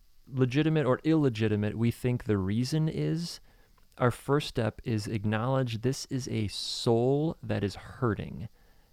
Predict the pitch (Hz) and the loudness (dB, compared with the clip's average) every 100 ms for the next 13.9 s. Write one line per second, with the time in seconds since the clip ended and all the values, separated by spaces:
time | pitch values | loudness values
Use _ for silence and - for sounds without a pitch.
0 | _ - 110 104 - - 107 107 113 - | _ -2 0 0 -2 -4 0 0 0 -2
1 | 117 107 107 104 - - 113 107 101 92 | -2 -2 0 0 -2 -2 -2 0 0 -2
2 | - 107 92 - - - 101 - 95 - | -4 -6 -6 -14 -14 -4 -2 -2 -4 -2
3 | 92 87 - 107 92 92 101 90 - - | -4 -4 -4 -4 -2 -2 -4 -4 -6 -12
4 | - 104 95 110 95 95 - - - 120 | -12 -12 -4 -2 -2 -4 -10 -20 -6 -2
5 | 107 - - 131 135 185 117 95 98 - | -2 -4 -4 -2 0 0 2 0 -4 -4
6 | 117 139 127 107 101 110 123 104 101 - | -2 -2 -2 -2 0 2 2 0 -4 -8
7 | - - - - - - 107 110 - 113 | -12 -20 -20 -20 -20 -8 0 0 -2 -4
8 | 107 117 - _ _ _ - 123 113 131 | 2 2 0 _ _ _ -4 -2 0 0
9 | 160 - 170 156 131 113 113 120 127 117 | 0 -2 0 2 2 2 2 2 0 0
10 | 131 127 110 120 120 113 131 151 - - | 0 0 0 0 2 4 2 0 -8 -14
11 | _ _ - - - - - - - - | _ _ -20 -20 -20 -20 -20 -20 -14 -2
12 | 110 101 101 104 - - _ - - - | 2 2 0 -4 -14 -20 _ -20 -20 -18
13 | - - 117 120 113 104 - - 110 | -12 -6 0 4 6 4 0 -6 -6